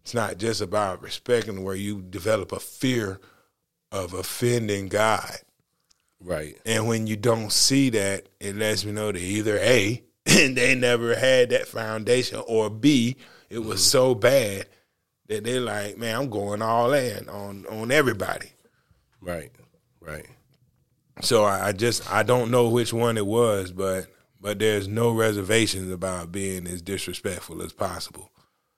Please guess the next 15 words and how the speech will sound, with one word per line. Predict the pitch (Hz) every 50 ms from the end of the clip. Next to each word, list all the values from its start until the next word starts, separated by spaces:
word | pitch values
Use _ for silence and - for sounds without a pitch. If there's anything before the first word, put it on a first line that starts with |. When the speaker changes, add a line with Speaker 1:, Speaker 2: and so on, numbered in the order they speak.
| _ _ _ _ _ _ _ _ _ - - 87
Speaker 2:
A | 101 82 - _ _ _ _ _ _ _ _ _ _ _ _ _ _ _ _ _ _ _ _ _ _ _ _ _ _ _ _ _ _ _ _ _ _ _ _ _ _ _ _ _ _ _ _ _ _ _ _ _ _ _ _ _ _ _ _ - - _ _ _ _ _ _ _ _ -
lot | 80 87 95 95
of | 90
people | 92 110 107 95 98
do. | 98 101 120 117 107 95 - - _ _ _ _ _ _ _ _ _ _ _ _ _ _ -
Speaker 1:
Hey. | - 104 110 113 104 87 - _ _ _ _ _ _ _ _ _ _ _ _ _ _ _ _
Speaker 2:
Or | - 76 -
are. | - - 95 104 101 87 - - - _ - _ _ _ _ _ _ _ _ _ _ _ _ _ _ -
Speaker 1:
Hey, | - 127 131 127 120
and | 104 101
that's, | 104 113 117 110 - - - - -
and | - 110 117 120
I'm, | 123 123 123 120 -
I'm, | 110 120 123 120 113 104 - - -
I, | 90 101 104 107 104